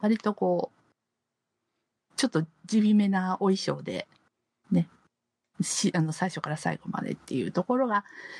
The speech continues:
ちょっと物足りなくて、うん、いつか華やかなのも見てみたいなと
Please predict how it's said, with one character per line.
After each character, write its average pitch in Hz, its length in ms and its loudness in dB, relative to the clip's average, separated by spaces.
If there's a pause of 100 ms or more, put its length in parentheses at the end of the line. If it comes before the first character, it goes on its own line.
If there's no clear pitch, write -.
(140)
ち - 100 -2
ょ - 20 -2
っ - 40 -4
と - 240 -4
物 170 200 2
足 170 180 2
り 175 120 6
な 180 120 2
く - 120 -10
て、 160 340 -2 (500)
う 190 40 4
ん、 156 320 4 (540)
い 185 100 4
つ - 160 -14
か 156 300 -4
華 180 220 2
や 170 120 2
か 160 140 -4
な 139 160 -2
の 135 100 -6
も - 260 -6
見 160 140 4
て 165 120 -2
み 151 120 2
た 170 180 0
い 156 100 4
な 247 320 2
と - 280 -4